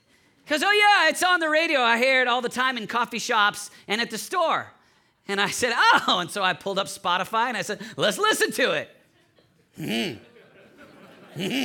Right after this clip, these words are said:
And I'm listening to this song, and I'm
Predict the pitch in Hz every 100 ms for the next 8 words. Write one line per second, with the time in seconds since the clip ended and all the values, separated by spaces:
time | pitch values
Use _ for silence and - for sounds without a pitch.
0 | 269 277 147 - - - - _ - _
1 | _ _ _ _ _ _ _ _ _ _
2 | - - - 240 415 440 427 - 370 339
3 | - - 381 339 247 233 247 220 _ _
4 | _ _ _ _ - 156 208